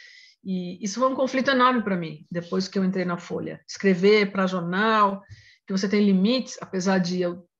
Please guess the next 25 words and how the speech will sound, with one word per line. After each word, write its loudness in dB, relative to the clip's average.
ter -2
tido -4
muita -2
liberdade, -2
é, 0
mas -6
eu 2
vivi 0
essa -4
contradição, -2
é, -12
do -2
Otávio, 0
muito 2
pessoalmente, -2
é, -6
a -6
gente -8
era 0
muito 0
próximos 0
como -8
amigos, -6
et -12
cetera, -4